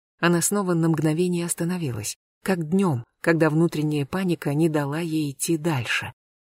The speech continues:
Сейчас никакой паники она не чувствовала, и Лика вышла из-под деревьев на широкую песчаную полосу пляжа. От воды пахло морем и немного тиной.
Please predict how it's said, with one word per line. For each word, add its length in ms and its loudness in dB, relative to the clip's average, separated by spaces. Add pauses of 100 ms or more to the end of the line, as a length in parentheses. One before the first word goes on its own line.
(180)
Сейчас 480 -2
никакой 400 2
паники 380 -2
она 220 0
не 160 0
чувствовала, 680 -4 (420)
и 140 4
Лика 360 0
вышла 340 0
из-под 320 2
деревьев 680 0
на 140 2
широкую 540 0
песчаную 840 0
полосу 600 0
пляжа. 600 -8 (720)
От 180 0
воды 300 4
пахло 440 -2
морем 560 -2 (380)
и 100 4
немного 400 2
тиной. 680 -4